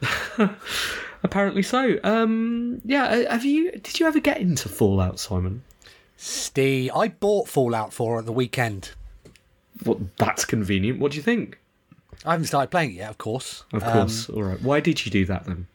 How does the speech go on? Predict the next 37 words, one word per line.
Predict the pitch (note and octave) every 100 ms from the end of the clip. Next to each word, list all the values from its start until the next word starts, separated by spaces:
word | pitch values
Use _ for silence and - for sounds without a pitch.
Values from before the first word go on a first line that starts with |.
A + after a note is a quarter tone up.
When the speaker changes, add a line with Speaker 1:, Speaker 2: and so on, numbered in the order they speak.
| _ _ _ _ _ _ - - -
Speaker 2:
'Cause | C#4+
I'm | D4+ D#4
just | F#3+ -
buying | F3+ D#3+ D#3
loads | D3+ D3+
of | D#3
games | G#3+ B3 A3
at | E3+
the |
moment, | C3+ B2+ A2
Steve. | - C3+
I'm | C3 D3+
just | -
buying | E3+ E3+ E3 D#3+
loads | F#3+ G3+ F#3+ -
and | E3 D#3+
loads | D#3+ D#3 D3+ C#3+
and | - D3 C#3+
loads | D3 C#3+ D3
of | C#3
games | C#3+ C3 A#2+
that | - A#2+
I | A#2+ B2
optimistically | B2 C3 C3+ C3 - B2 A#2+
think | - B2+
that | C#3+
I'm | B2 B2
going | B2+ A#2+
to | C3
play | D3+ C#3
now | A#2+ G#2
because | A2+ B2
I | A2+
play | - C3 A#2
so | B2
many | B2 B2
games | A2+ A2+ A#2